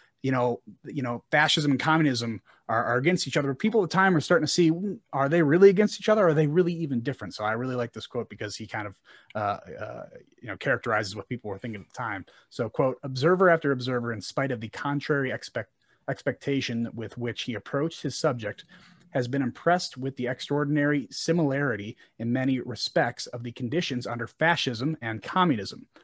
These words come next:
While progressives in England and elsewhere were still deluding themselves that communism and fascism represented opposite poles,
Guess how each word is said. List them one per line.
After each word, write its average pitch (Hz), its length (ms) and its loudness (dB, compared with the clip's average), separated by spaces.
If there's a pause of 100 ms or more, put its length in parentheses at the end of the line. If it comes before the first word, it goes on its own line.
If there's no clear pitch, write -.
(200)
While 123 140 2
progressives 156 600 0
in 135 160 -2
England 117 400 0
and 110 120 -6
elsewhere 127 440 -2
were 107 100 -8
still 160 580 0
deluding 156 540 2
themselves 139 540 0
that 117 100 -6
communism 151 560 0
and 151 100 0
fascism 113 520 -4
represented 120 520 -4
opposite 135 440 -4
poles, 135 420 2